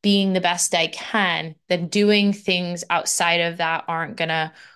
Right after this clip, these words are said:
work for me. So it really is a great exercise. I wasn't planning on going in actually about this. There's something else I wanna touch on within this, but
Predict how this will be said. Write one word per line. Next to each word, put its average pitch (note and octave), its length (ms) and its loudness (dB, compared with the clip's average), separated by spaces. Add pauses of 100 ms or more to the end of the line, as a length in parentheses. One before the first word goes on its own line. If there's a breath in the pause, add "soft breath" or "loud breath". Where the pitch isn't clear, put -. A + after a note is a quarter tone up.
(100)
work E3+ 340 2
for - 240 -8
me. - 280 -4
So G3+ 520 4 (1000 loud breath)
it C#4 100 4
really F4 380 6
is A#3+ 320 4
a - 60 0
great G#3+ 360 2
exercise. A3+ 920 0
I G3+ 120 -2
wasn't A3 400 2
planning A3+ 380 0
on G3+ 160 -2
going F#3+ 340 2
in F#3+ 160 -4
actually G3 420 0
about F#3 300 2
this. F#3+ 260 2
There's F#3+ 200 -4
something F#3+ 320 -6
else F3+ 200 0
I F#3 80 0
wanna F3 240 -2
touch - 340 -4
on F3 160 -2
within G3+ 520 0
this, E3 340 0
but G3+ 400 2